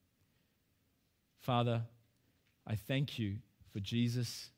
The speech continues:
I thank you for the Holy Spirit. I thank you that you brought us into your body, into the church, into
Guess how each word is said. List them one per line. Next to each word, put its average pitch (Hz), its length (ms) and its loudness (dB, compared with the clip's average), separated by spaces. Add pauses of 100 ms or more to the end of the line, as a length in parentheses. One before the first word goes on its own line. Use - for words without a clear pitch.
(600)
I 113 80 -4
thank 120 380 -2
you 120 340 2
for 110 80 -8
the 104 100 -2
Holy 110 300 -2
Spirit. 113 520 -2 (1000)
I 113 80 0
thank 127 420 0
you 104 220 0 (1500)
that 110 180 -2
you 120 100 2
brought 120 460 2
us - 280 2
into 123 360 0
your 120 520 2
body, 110 640 -2
into 107 520 -2 (260)
the 110 100 -4
church, - 680 -8 (1200)
into 131 520 2